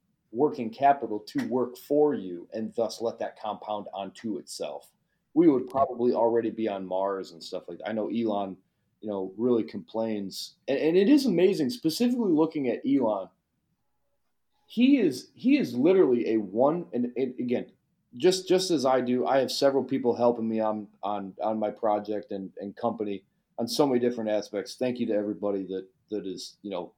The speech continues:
Speaker 1: help contributing and stuff like that. So same thing for, for him. He's not a one-man band,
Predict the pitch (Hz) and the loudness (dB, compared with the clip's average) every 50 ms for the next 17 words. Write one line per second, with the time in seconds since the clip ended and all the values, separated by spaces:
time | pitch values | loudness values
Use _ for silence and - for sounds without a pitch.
0 | _ _ - 110 110 107 - _ - 104 98 - - 113 95 104 98 92 90 87 | _ _ -6 -4 -4 -4 -4 _ -14 -14 -12 -8 -8 -6 -6 -4 -6 -8 -8 -12
1 | 87 80 - 110 95 - 95 87 87 87 85 82 - - 117 104 92 - _ _ | -12 -14 -10 -10 -10 -8 -10 -12 -10 -10 -12 -12 -12 -8 -6 -6 -8 -8 _ _
2 | _ _ _ - - - 175 175 165 170 160 151 131 123 - 117 110 104 - - | _ _ _ -12 -4 -2 -2 -2 0 0 0 0 0 -2 -4 -6 -6 -6 -8 -12
3 | _ - 117 110 101 110 101 87 82 82 _ - 147 139 123 151 175 175 160 120 | _ -8 -6 -6 -6 -6 -10 -10 -10 -14 _ -8 -8 -6 -4 -2 -2 0 0 0
4 | 107 110 120 123 120 110 107 104 98 92 87 - 104 101 92 82 - | -2 0 0 -2 0 0 -2 -4 -6 -8 -8 -8 -8 -8 -8 -8 -12